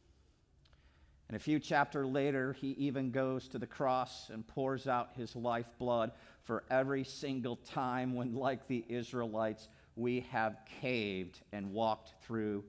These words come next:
that door. And here's the good news. In your baptism, you are so closely identified with Jesus Christ that everything that is his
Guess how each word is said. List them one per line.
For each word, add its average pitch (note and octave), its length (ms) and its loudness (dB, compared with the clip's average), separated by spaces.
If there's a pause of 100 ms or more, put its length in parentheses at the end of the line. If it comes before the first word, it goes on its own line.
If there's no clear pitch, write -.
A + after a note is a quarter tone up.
(140)
that E2+ 360 -6 (440)
door. C#2+ 400 -10 (2750)
And A2 140 -4
here's B2 280 0
the G2+ 120 -4
good A2+ 260 -2
news. D#2+ 400 -8 (1500)
In A2+ 120 0
your A2+ 120 2
baptism, C3+ 840 0 (1700)
you C3 200 2
are A#2 200 2
so C3 380 -2
closely B2 720 -2
identified A2 960 0
with G2 160 -6
Jesus G2+ 440 -6
Christ G#2 580 -2
that G2 240 -2
everything A#2 760 -2
that G#2 200 2
is G2 200 -6 (100)
his B2+ 440 -6